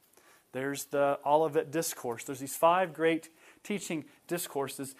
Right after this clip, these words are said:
And then there's ten miracles in chapters eight and nine. Okay? So that's the background. Let's just actually dive into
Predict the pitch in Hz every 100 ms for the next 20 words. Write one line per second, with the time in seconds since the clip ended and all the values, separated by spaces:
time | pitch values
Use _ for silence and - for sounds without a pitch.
0 | - _ 147 147 196 202 185 - _ _
1 | _ _ _ _ _ - 143 147 - 196
2 | 202 185 170 175 175 135 131 127 139 131
3 | 127 123 117 143 147 156 - _ _ _
4 | _ 131 127 123 117 95 _ _ _ _
5 | _ _ _ _ _ _ _ _ _ _
6 | _ _ _ _ _ _ _ - 214 -
7 | _ _ _ _ - _ _ - 180 254
8 | 277 262 156 185 202 143 156 151 160 226
9 | - - - - 175 196 - 202 160 127
10 | 156 175 190 175 147 160 156 - 127 127
11 | 123